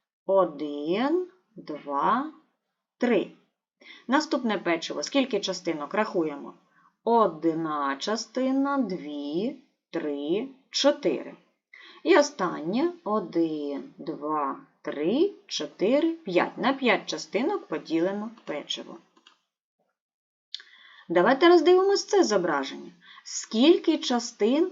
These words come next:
зафарбовано в кожному печиві? Дивимось, перше печиво розділено на три частини, а зафарбована одна.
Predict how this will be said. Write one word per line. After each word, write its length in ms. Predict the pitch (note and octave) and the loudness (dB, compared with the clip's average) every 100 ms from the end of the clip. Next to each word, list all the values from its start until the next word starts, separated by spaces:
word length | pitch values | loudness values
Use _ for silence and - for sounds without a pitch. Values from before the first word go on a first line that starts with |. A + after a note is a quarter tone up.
| - | -4
зафарбовано 1120 | F#3+ G#3+ G#3+ C4+ C#4+ D#4 G4 F#4 G3 F3+ E3 | -2 0 0 2 2 4 6 6 6 2 0
в 100 | D#3 | -2
кожному 540 | - E3 E3 E3+ F#3+ | 0 0 2 0 0
печиві? 600 | G#3+ B3 C#3+ - - - - - _ _ _ _ - - - | -2 0 0 -2 -10 -12 -18 -20 _ _ _ _ -20 -20 -14
Дивимось, 420 | G3+ C#4 C4 B3 B3 | 4 6 8 4 2
перше 340 | D4+ D4+ D4 | 0 2 0
печиво 480 | C#4 C4 C4 A#3+ A#3 | 2 2 2 -2 0
розділено 840 | B3 A#3 A#3 C4 B3 B3 A#3+ A#3 - _ | 0 0 2 4 4 4 2 0 -12 _
на 160 | A#3+ B3+ | 2 4
три 260 | C4 E4 | 4 4
частини, 600 | A#4 F4+ - F3+ D3 D3 - _ | 6 4 4 0 -2 -6 -12 _
а 180 | F#3+ F3+ | 2 4
зафарбована 1120 | F3+ E3+ E3+ D3+ C#3+ D3 C#3+ D3 F3 G#3+ - _ _ | 2 2 -2 -4 -6 -6 -4 -2 -2 -2 -4 _ _
одна. 640 | E3 C4 D4+ A#3+ F#3 G3+ | 2 4 4 4 4 -2